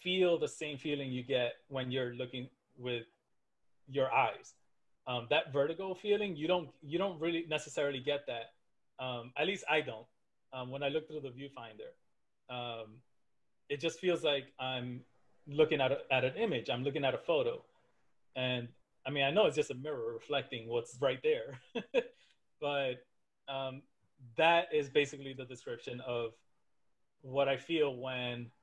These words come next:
you know, I could jump on some train tracks real quick to put a camera down, um, or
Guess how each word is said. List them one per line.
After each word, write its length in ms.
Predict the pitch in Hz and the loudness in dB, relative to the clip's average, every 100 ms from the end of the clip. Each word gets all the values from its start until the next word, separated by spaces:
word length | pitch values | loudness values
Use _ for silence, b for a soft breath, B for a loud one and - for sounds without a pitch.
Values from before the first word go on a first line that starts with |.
| _ _ - | _ _ -6
you 80 | 127 | -2
know, 100 | 120 | 0
I 100 | 127 | 0
could 180 | 139 | 2
jump 200 | 135 143 | 2 4
on 100 | 147 139 | 2 0
some 160 | 143 | -4
train 280 | 127 151 147 | -6 -6 -6
tracks 340 | 135 123 117 | -4 -4 -4
real 160 | 139 123 | -4 -4
quick 260 | 123 123 120 | -4 -6 -6
to 100 | 127 - | -10 -6
put 100 | 143 | -8
a 40 | 139 | -6
camera 340 | 143 143 127 | -6 -4 -4
down, 340 | 123 117 110 113 _ _ _ _ _ - | -4 -4 -6 -10 _ _ _ _ _ -6
um, 480 | 120 120 117 113 127 - | -2 0 -2 -4 -8 -4
or 300 | 127 123 | -2 -2